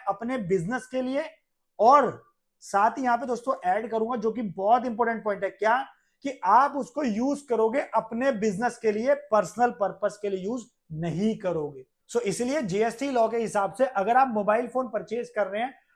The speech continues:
अपने बिजनेस के लिए, तो आप उसे जो है अपने बिजनेस के लिए for the furtherance of business के लिए ही यूज करें,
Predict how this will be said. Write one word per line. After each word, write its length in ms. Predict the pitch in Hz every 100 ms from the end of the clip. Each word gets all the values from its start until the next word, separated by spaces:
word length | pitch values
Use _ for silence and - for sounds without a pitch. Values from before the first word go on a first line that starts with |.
| -
अपने 300 | 185 240 269
बिजनेस 440 | 185 202 208 233
के 120 | - 254
लिए, 220 | 254 277
तो 120 | 285
आप 500 | 285 190 214 254 -
उसे 260 | 202 - 247
जो 160 | 196 208
है 140 | 226 -
अपने 320 | 190 - 220 254 180
बिजनेस 460 | 202 185 233 269 -
के 160 | 254
लिए 280 | 233 202 160 - _ -
for 100 | 214
the 140 | 220 254
furtherance 540 | - 220 220 247 262 262
of 100 | 220
business 360 | 185 214 233 220 -
के 60 |
लिए 160 | 214 220
ही 160 | 214 233
यूज 260 | 214 214
करें, 300 | - 220 277